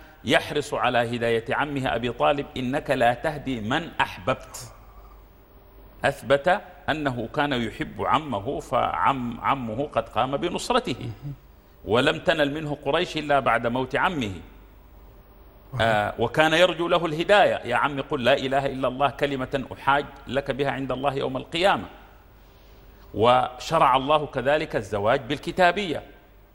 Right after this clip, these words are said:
والزواج مبني على السكن والمودة والرحمة، فهل أنت تتزوج امرأة تبغضها ولا تحبها؟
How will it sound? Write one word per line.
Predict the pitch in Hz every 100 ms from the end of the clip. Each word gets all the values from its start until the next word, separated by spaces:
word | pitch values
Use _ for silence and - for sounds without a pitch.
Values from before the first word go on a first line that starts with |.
| _ _ 101
والزواج | 117 107 117 139 151
مبني | 120 147 139
على | 113 110 110
السكن | - 160 - 147 117
والمودة | 110 101 101 135 - 104
والرحمة، | 95 117 - 85 - - - -
فهل | - 117 139
أنت | 143 143
تتزوج | 123 113 120 139 110
امرأة | 104 117 - 101 - - -
تبغضها | 110 104 135 139 185 370 - - - - - -
ولا | 107 139
تحبها؟ | 120 - 175 208 202